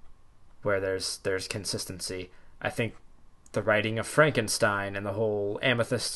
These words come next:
storyline is still pretty bad, and that's where, that's where most of the exposition is,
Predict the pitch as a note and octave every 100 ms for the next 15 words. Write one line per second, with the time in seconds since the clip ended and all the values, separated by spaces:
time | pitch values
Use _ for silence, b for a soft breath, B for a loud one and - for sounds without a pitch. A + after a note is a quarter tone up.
0 | - D3+ C3 A#2+ A2 G2+ G2 G2 - -
1 | - E3+ D#3+ D#3 C#3+ - - - D#3 D3+
2 | C3+ G3 G#3 F#3+ F#3 D3+ B2+ F#2+ F2+ F2+
3 | - b b b b - A#2+ A2 G#2+ B2+
4 | - C#3+ B2+ D#3 D#3+ C3+ B2+ B2 A#2 -
5 | A2 G#2 G2 G2+ F#2+ F2+ E2+ -